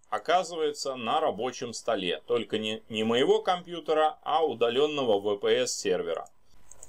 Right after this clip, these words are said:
Кликаю в этот файл два раза, и начинается установка терминала М Т четыре. Нажимаю «Далее».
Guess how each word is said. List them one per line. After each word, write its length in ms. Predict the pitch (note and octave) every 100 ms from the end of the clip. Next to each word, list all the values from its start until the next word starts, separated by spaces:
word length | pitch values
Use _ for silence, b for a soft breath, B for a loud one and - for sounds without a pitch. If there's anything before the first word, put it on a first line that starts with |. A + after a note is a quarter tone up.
| -
Кликаю 500 | D3 E3+ - C3+ A#2
в 60 |
этот 260 | C3 A#2+ A2
файл 400 | - C#3 A2+ F#2+
два 240 | F#2+ C3
раза, 480 | B2+ F#2 F2+ C#3 G#3 - - - -
и 120 | G3
начинается 680 | A3+ E3 - C#3+ D#3 D3 -
установка 720 | A2+ - B2 D#3 G3+ - F#3
терминала 720 | - B2 A2+ A#2 C#3 E3 E3 -
М 200 | B2 A2+
Т 160 | B2+ B2+
четыре. 540 | C3 - A#2 F#2 E2 - -
Нажимаю 580 | A2 A#2 D3 C3+ G#2+
«Далее». 560 | F#2+ A2 G2 G2+ F3 A3